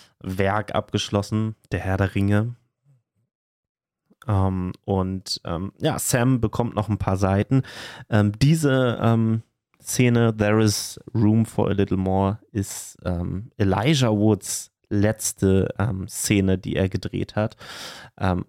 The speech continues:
auch da wieder, guckt euch die Making-of, äh, Szenen an. Ein super emotionaler, ähm, Moment, ähm, für vor allen Dingen Peter Jackson und Elijah Wood, aber ich bin mir auch sicher, für die anderen Personen auch am Set.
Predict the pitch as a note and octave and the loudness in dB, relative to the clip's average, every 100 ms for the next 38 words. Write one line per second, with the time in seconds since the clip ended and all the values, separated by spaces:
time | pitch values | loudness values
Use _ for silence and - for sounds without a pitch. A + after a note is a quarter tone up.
0 | - F#2+ - F#2+ F#2+ G2 F#2 A#2 - G#2+ | -4 -4 -2 0 2 0 -2 -4 -2 -2
1 | - F#2+ F#2+ G2 G2+ F#2+ - F#2+ - - | 0 0 2 0 -2 -4 -2 -4 -4 -16
2 | - - F#2 - - F#2+ F#2 - F#2 F#2 | -10 -4 -4 -6 -4 -2 -2 -4 -2 -2
3 | F2+ - F#2+ G2 G2 G2+ A2+ A2 - G2 | -4 -4 -4 -2 -2 -2 0 -2 0 0
4 | G2 - - F#2+ F#2+ G2 G2 F#2+ F#2+ F#2 | 0 0 -2 0 2 0 0 0 0 -2
5 | - E2+ F2+ F#2 F#2+ F#2 F#2 F#2+ A2 A2 | -4 -4 -2 -2 -2 -2 0 -2 -2 -6
6 | - _ - - - - - - - - | -12 _ -20 -20 -18 -18 -20 -20 -18 -4
7 | G2 F#2 F2 - - G#2 G#2 G2 F#2+ F2 | -2 0 -4 -8 -10 0 2 4 2 -2
8 | - - F#2 G#2 F#2+ G#2 F#2+ - G2 - | -6 -2 2 2 2 0 0 -2 -4 -4
9 | F#2+ - F#2 - F#2+ F#2 F#2 F#2 F#2 A#2 | -6 -4 -4 -2 0 0 2 0 0 -2
10 | - F#2+ F2+ G2 F2+ F2+ - G2 F#2+ - | -2 -2 0 2 2 2 0 -2 -2 -2
11 | F#2+ F#2+ F#2+ G#2 F#2+ - F2+ F#2+ F#2 - | 0 2 2 4 2 0 0 2 0 2
12 | F2+ A2 E3+ D#2 F2 - F#2 - | 0 0 -2 -4 -4 -2 -2 -2